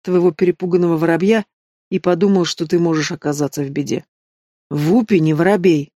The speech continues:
А кто?» «Похож», пожал плечами чужак, смотря на меня своими невероятными лазурными глазами.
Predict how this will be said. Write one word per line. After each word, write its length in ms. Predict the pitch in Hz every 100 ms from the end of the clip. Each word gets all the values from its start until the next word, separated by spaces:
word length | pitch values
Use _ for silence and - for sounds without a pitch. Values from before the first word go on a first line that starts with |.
| _ _ _
А 160 | 147 151
кто?» 460 | - - 170 170 - _ _ _
«Похож», 600 | 165 147 - 156 165 - _ _ _ _ _ -
пожал 300 | 170 165 156
плечами 500 | 170 156 - 160 160
чужак, 420 | - 165 190 - -
смотря 480 | - 202 185 202 185
на 80 |
меня 280 | 180 175 170
своими 320 | - 180 175
невероятными 920 | 175 175 160 165 170 208 208 202 196 - _ -
лазурными 760 | 220 208 170 196 175 160 156
глазами. 600 | 147 151 143 139 127 131